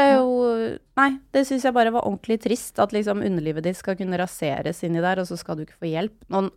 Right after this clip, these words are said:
Speaker 1: og det som jeg har skjønt, når jeg da har gått og får hjelp, er at hjelpen fungerer jo.
Speaker 2: Ja.
Speaker 1: Eh, og det her skal bli bra igjen. Men du må jo gjøre det som skal til.
Speaker 2: Ja, for hva? Nå har du jo vært på trening.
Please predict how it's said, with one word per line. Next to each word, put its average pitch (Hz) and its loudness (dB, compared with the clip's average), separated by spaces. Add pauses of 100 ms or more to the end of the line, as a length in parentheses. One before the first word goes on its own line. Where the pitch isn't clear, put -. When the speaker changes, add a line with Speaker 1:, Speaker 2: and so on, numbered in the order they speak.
Speaker 1:
og 196 2
det 185 6
som 185 -2
jeg 175 -2
har 147 -2
skjønt, 269 0
når 190 0
jeg 160 2
da 160 -2
har 156 -4
gått - -6
og 165 -10
får 190 0
hjelp, 208 -6
er 175 2
at 165 -2 (600)
hjelpen 185 2
fungerer - -2
jo. 233 6 (220)
Speaker 2:
Ja. 233 2 (240)
Speaker 1:
Eh, 185 8
og 180 6
det 170 2
her 160 2
skal - -2
bli 302 4
bra 156 0
igjen. 262 4 (460)
Men 202 2
du 190 2
må 185 2
jo 247 4
gjøre 180 2
det 160 -2 (200)
som 185 -8
skal 185 -2
til. 302 2 (120)
Speaker 2:
Ja, 240 6
for 254 0
hva? 233 4 (100)
Nå 240 4
har 247 8
du 202 6
jo 214 6
vært 240 6
på - -4
trening. 196 2